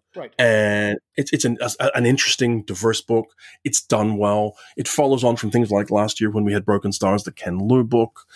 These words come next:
Speaker 2: And, and there was also that, you know, there was the, uh, I forget the publisher's name, but there was the Book of Korean Fiction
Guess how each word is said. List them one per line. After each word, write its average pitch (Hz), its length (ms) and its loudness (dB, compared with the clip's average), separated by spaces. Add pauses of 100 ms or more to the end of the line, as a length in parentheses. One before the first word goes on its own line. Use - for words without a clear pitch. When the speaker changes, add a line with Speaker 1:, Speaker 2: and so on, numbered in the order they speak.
(180)
Speaker 2:
And, 104 100 0
and 104 220 0
there 101 40 0
was 95 80 -4
also 101 300 -2
that, 92 220 -4
you 107 100 -2
know, 98 140 0
there 98 80 -4
was 95 120 -6
the, 92 220 -6 (420)
uh, 98 1000 0
I - 60 -10
forget - 220 -8
the 104 80 -16
publisher's 110 460 -4
name, 92 160 0
but 87 60 -10
there 98 80 -6
was 90 100 -8
the 92 320 -6
Book - 420 -4
of - 80 -8
Korean 208 400 2
Fiction - 480 -4